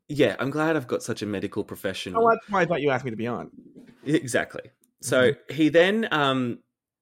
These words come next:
Speaker 1: reveals to us that he has been diagnosed with the coronavirus, and that's why he has to be the human trial for the vaccine.
Speaker 2: Mm-hmm.
Speaker 1: And so they're, they're treating the vaccine like it's a cure, but
Speaker 2: Mm-hmm.
Speaker 1: also if he's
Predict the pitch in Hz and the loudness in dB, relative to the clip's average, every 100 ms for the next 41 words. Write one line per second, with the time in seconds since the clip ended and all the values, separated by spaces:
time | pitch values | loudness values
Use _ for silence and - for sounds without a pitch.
0 | _ _ - 147 127 147 165 185 185 - | _ _ 0 2 4 6 6 4 0 -4
1 | - 82 - - - _ _ _ - 123 | -6 -10 -10 -12 -14 _ _ _ -2 -2
2 | 143 156 156 127 135 127 127 120 117 113 | 2 4 4 4 2 4 2 4 2 2
3 | 120 147 196 180 131 104 104 123 104 98 | 0 4 2 2 -4 -4 -4 0 0 0
4 | 90 90 87 87 117 - 139 135 143 - | -4 -6 -4 -4 -4 -4 -2 0 0 -2
5 | - 127 120 117 117 117 110 - - 110 | 0 2 4 2 0 0 -2 -6 -6 -6
6 | - - - 107 92 101 104 98 - 104 | -6 -10 -6 -6 -2 -2 -2 -4 -8 -6
7 | 101 98 95 - 101 95 90 90 87 - | -4 -4 -6 -6 -4 -2 -2 -6 -8 -4
8 | 95 87 - 90 - - 127 98 - - | -4 -4 -8 -10 -8 -4 -4 -4 -10 -20
9 | _ _ 131 120 120 107 156 175 185 185 | _ _ -10 -8 -6 -4 0 0 2 0
10 | - - 190 - 262 330 277 147 123 - | -4 0 2 4 2 2 0 2 0 0
11 | 120 104 95 92 90 92 - 80 - 151 | -2 -2 -4 -10 -12 -14 -8 -8 -6 -10
12 | _ _ _ 170 123 190 - 170 170 - | _ _ _ -4 2 0 2 0 -2 -2
13 | 262 311 - | -2 -2 -6